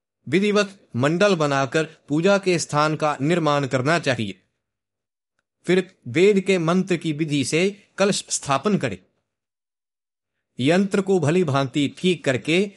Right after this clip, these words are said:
उस कलश के ऊपर रख दे। जहां भगवती की स्थापना की जाए, वह घर धूप दीप से सदा संपन्न रहना चाहिए। प्रातः, मध्याह्न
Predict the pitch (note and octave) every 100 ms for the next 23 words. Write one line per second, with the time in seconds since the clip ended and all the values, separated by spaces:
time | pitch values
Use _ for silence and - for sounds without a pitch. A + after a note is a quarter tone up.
0 | _ A3+ A3+ - - G3+ G3 - E3 D3
1 | D#3 B2 F3 C#3 G#2 - _ _ _ _
2 | _ _ _ _ _ _ _ _ _ _
3 | G#2 C#3 E3 F#3+ C#3 E3 E3+ F3+ E3 E3
4 | B2+ D3 D3+ D3+ C#3+ A#2+ E3 C3 C3 E3+
5 | G3 - - D#3 F3+ A#2+ D#3 B2+ C3+ F3
6 | C3+ C#3+ C3+ - D#3 G3 G3 _ - D#3
7 | F#3 E3 F#3 F#3+ F#3 D3+ C#3+ B2+ B2+ A2+
8 | G2+ G#2+ C#3 - _ _ _ _ _ _
9 | _ _ _ _ _ _ _ _ - F#3
10 | G3 D#3+ - _ - G3 F#3+ C#3 C#3+ C#3
11 | A2+